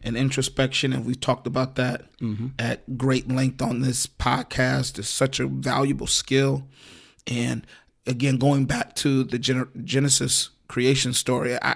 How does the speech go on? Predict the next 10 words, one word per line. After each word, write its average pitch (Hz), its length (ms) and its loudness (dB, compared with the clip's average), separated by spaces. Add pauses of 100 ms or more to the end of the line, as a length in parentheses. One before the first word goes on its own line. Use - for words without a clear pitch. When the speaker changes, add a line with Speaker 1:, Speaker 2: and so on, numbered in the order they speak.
Speaker 1:
I, 135 80 -2 (320)
it's, - 340 4 (880)
I 113 80 0
think 135 240 0
it's 123 140 -2
so 160 200 6
instructive, 135 880 0 (440)
um, 123 580 -6 (640)
Genesis 127 460 0
three, 120 480 -2